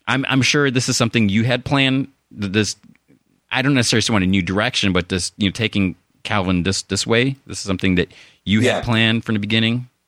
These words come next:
Speaker 2: This was part of the original pitch for the series. Yeah.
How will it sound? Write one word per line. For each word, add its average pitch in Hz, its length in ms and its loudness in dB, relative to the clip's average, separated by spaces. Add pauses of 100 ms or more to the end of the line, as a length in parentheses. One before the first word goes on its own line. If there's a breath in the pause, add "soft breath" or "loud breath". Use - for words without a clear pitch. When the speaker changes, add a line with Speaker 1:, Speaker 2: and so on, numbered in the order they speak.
(120)
Speaker 2:
This 123 240 0
was 127 140 2
part 127 240 2
of 113 80 -4
the 120 100 0
original 113 440 2
pitch 104 240 -4
for 101 200 -4
the 92 80 -6
series. - 680 -6 (680)
Yeah. 95 280 0